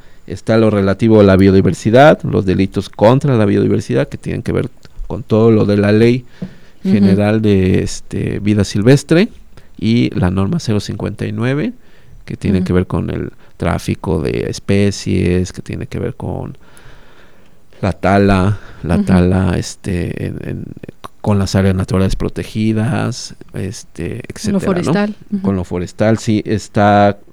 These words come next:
Speaker 1: eh, los delitos re-, relativos a la bioseguridad, que tiene que ver con,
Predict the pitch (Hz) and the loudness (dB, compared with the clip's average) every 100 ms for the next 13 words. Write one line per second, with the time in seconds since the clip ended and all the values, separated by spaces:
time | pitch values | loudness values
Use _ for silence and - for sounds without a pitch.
0 | - 101 95 92 95 92 - - 95 101 | -10 -6 -6 -4 -6 -8 -12 -12 -4 0
1 | 101 110 120 101 104 - 107 101 98 117 | 2 2 2 2 2 0 0 0 2 2
2 | 110 104 98 90 90 101 95 101 95 107 | 2 2 0 0 0 0 0 -2 0 2
3 | 160 185 - 104 98 95 95 - 95 95 | 2 0 -2 0 0 0 -2 0 0 0
4 | - | -4